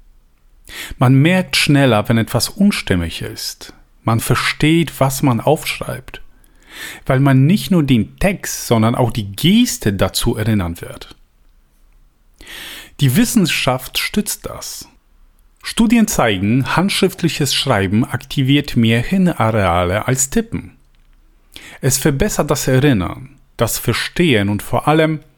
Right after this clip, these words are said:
das Filtern von Informationen. Es hilft uns dabei, Wichtiges von Unwichtigem zu unterscheiden. Die Psychologin Virginia Benninger stellte fest, dass Kinder,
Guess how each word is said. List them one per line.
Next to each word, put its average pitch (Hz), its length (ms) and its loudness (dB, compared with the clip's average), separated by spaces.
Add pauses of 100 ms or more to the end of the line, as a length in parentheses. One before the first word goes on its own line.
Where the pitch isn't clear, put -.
(340)
das - 240 -2
Filtern 180 600 2
von 156 200 0
Informationen. 135 1160 -2
Es - 220 0
hilft - 440 0
uns 92 220 -4
dabei, - 480 -8 (340)
Wichtiges 127 680 0 (220)
von 135 180 -2
Unwichtigem 113 720 2
zu 135 120 2
unterscheiden. - 640 -2 (1160)
Die 151 80 0
Psychologin 190 720 2
Virginia 160 540 2
Benninger 139 720 0
stellte 147 400 -4
fest, 147 260 0
dass - 300 -6
Kinder, 113 680 0